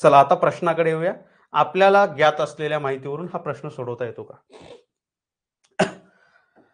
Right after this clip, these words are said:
पहिलं विधान आहे राज्याचा राज्यपाल. मित्रांनो, राज्यपाल, त्याचं फक्त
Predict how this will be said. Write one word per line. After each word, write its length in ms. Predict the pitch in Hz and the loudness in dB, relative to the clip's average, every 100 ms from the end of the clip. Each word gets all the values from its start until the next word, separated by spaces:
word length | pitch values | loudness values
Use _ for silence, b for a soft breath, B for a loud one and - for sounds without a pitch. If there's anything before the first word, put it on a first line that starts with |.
| _ _ _ _ _ - | _ _ _ _ _ 2
पहिलं 220 | 202 240 | 4 4
विधान 260 | 240 226 | 4 6
आहे 300 | 220 202 226 - - _ | 6 4 0 -4 -14 _
राज्याचा 600 | 156 160 160 175 196 208 185 | 2 6 6 4 2 6 6
राज्यपाल. 500 | 151 139 143 135 117 _ _ _ _ - | 6 2 -8 -8 -10 _ _ _ _ -14
मित्रांनो, 600 | 160 214 214 226 240 - _ _ _ | -2 0 2 0 -6 -12 _ _ _
राज्यपाल, 800 | 139 147 147 147 202 226 226 226 - _ _ _ - | 0 2 2 0 0 4 2 2 -8 _ _ _ -10
त्याचं 440 | 175 190 190 - _ _ _ _ _ | -8 -6 -8 -10 _ _ _ _ _
फक्त 360 | 196 190 - | -4 -4 -10